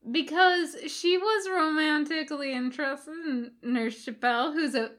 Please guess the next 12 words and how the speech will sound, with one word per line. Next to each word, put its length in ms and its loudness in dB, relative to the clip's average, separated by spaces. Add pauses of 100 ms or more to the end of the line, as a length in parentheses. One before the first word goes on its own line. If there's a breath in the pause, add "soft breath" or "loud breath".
(280)
big 400 0
fan 420 2
of 60 -8
monogamy. 720 -2 (760 loud breath)
Oh, 680 2 (320)
I 100 -10
see 240 -12
your 200 -6 (280)
point. 540 -8 (1500)
Jim's 480 -2
face 460 -4
falls. 440 -4